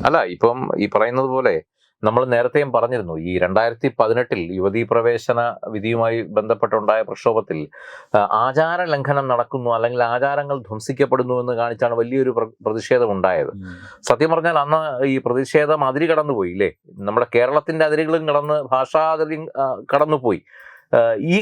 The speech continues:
Speaker 1: കാര്യത്തിൽ അത് ആർക്കും മനസ്സിലാകുന്നില്ല. ശരിക്കും ഇതും ഒരു കണക്കിനുള്ള ഒരു ആചാര ലംഘനമാണ് അവിടുത്തെ.
Speaker 2: പക്ഷേ ഈ ഹിന്ദുക്കളുടെ ഒരു, ഒരു പൊതു സ്വഭാവമായിരിക്കാം, അവരിങ്ങനെ
Speaker 1: ഉം.
Speaker 2: വലിയ ഭൗതികതയിലേക്ക്, ആ,
Speaker 1: അതെ, അതെ.
Speaker 2: പോവാറില്ല. അവരെ
Speaker 1: ഉം, ഉം.
Speaker 2: ഈ പണം, സ്വർണം, ഇതിനെയൊന്നും,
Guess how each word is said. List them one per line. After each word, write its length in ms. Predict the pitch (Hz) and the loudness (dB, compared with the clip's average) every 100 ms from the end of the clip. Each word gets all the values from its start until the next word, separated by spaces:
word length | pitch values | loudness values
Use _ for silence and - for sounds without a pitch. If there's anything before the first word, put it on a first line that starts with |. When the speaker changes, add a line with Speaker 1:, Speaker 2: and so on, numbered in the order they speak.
| 240 | 2
Speaker 1:
കാര്യത്തിൽ 360 | 226 214 214 202 | 2 0 2 2
അത് 100 | 190 | 2
ആർക്കും 340 | 185 185 185 | -2 -2 -2
മനസ്സിലാകുന്നില്ല. 600 | 151 147 160 139 117 98 | 0 2 2 2 0 -2
ശരിക്കും 360 | 92 104 117 151 | 0 -2 0 0
ഇതും 340 | 127 175 208 | 4 4 4
ഒരു 120 | 190 | 4
കണക്കിനുള്ള 520 | 190 196 190 202 190 196 | 2 0 0 0 2 0
ഒരു 80 | |
ആചാര 300 | 185 170 180 | 0 0 0
ലംഘനമാണ് 600 | 180 170 160 175 147 104 | 0 -6 -4 -2 -2 -2
അവിടുത്തെ. 420 | 85 101 117 151 156 | 0 -2 0 0 0
Speaker 2:
പക്ഷേ 300 | - 196 175 | 0 0 0
ഈ 280 | 165 160 | 0 0
ഹിന്ദുക്കളുടെ 500 | 147 147 160 185 180 | 0 2 2 4 4
ഒരു, 140 | 185 180 | 4 4
ഒരു 280 | 180 175 175 | 4 4 2
പൊതു 280 | 170 170 | 2 0
സ്വഭാവമായിരിക്കാം, 960 | 185 175 151 180 185 175 160 160 143 123 | 0 0 0 0 2 2 0 -2 0 0
അവരിങ്ങനെ 360 | 123 147 151 151 | 0 0 -2 -2
Speaker 1:
ഉം. 60 | |
Speaker 2:
വലിയ 340 | 151 160 170 156 _ - - 117 | 0 2 2 -2 _ -20 -18 0
ഭൗതികതയിലേക്ക്, 1120 | 143 175 202 220 214 196 185 180 160 151 160 | 2 4 4 4 4 4 4 2 2 0 0
ആ, 160 | 151 - | 0 0
Speaker 1:
അതെ, 160 | - | 2
അതെ. 160 | 120 160 | 2 2
Speaker 2:
പോവാറില്ല. 320 | 170 156 127 | 2 2 -2
അവരെ 260 | 120 131 127 | 0 2 0
Speaker 1:
ഉം, 80 | - | -2
ഉം. 200 | 113 123 | -8 -4
Speaker 2:
ഈ 180 | 127 | -4
പണം, 420 | 113 135 151 151 147 | 0 0 0 -2 0
സ്വർണം, 500 | 139 135 151 147 143 | 2 2 0 -2 0
ഇതിനെയൊന്നും, 580 | 147 151 147 147 139 | 0 0 0 -2 -2